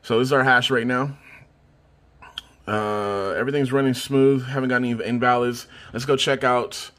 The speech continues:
the actual, um, you know,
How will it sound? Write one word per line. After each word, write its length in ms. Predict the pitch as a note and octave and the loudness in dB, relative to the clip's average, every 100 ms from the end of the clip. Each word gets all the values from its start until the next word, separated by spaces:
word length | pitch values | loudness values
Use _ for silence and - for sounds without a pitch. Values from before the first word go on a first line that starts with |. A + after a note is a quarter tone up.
| _ - - - - | _ -20 -20 -20 -14
the 920 | G#2 A#2+ A#2 A2+ A2+ A2 A2 G#2+ G#2 - | -4 -2 0 -2 -2 -4 -4 -6 -4 -2
actual, 960 | - - - A2+ A2 G#2+ G#2+ A2+ G2 - - - - - - - | 0 0 0 0 2 4 2 0 -4 -10 -20 -20 -20 -20 -20 -12
um, 680 | A#2+ A#2 A2 G#2+ G2+ G2+ F#2+ G2+ | -6 -4 -2 -2 -4 -6 -6 -6
you 100 | A2+ | -6
know, 240 | F#2 F2+ | -6 -10